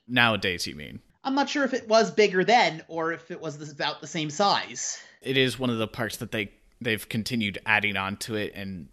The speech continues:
Speaker 1: creating more themed lands in, in the park itself.
Speaker 2: Yeah, but they had a fantasy land, some of the same things and some different things, like some that are still there and some that eventually closed and got replaced by something else.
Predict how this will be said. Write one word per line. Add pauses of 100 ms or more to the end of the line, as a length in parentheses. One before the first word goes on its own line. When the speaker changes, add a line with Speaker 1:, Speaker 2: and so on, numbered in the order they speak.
Speaker 1:
creating
more
themed (280)
lands
in, (100)
in
the
park
itself. (100)
Speaker 2:
Yeah,
but
they
had
a
fantasy
land,
some
of
the
same
things
and
some
different
things,
like (920)
some
that
are
still
there
and
some
that
eventually
closed
and
got
replaced
by
something
else.